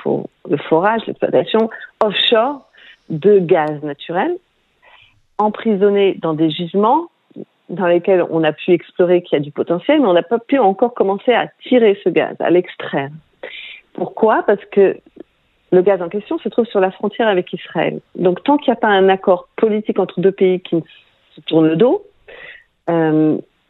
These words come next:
qui sont en état de fait de conflit, euh, c'est pas possible pour une entreprise française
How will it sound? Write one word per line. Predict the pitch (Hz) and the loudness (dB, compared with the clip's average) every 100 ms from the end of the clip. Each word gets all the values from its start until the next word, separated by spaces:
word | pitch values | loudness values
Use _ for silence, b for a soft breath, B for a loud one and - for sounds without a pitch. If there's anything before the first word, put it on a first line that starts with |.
| - | -10
qui | - 175 | -4 0
sont | 175 160 - | 2 0 2
en | 160 160 | 2 4
état | 160 180 165 | 4 4 2
de | 156 | 0
fait | - 160 151 | 2 2 2
de | - - 151 | -2 -2 -2
conflit, | - 156 285 302 381 B B B B B - 190 | -4 -2 2 2 2 B B B B B -4 0
euh, | 175 170 165 147 - _ _ _ _ _ _ _ _ - - | 2 4 4 2 -4 _ _ _ _ _ _ _ _ -20 -4
c'est | 208 196 | -4 0
pas | 226 | -4
possible | 220 240 233 262 | 0 -2 -2 -4
pour | 226 196 | -2 0
une | |
entreprise | 185 190 196 185 | 0 -2 -6 -6
française | - 180 240 294 | -6 -2 2 2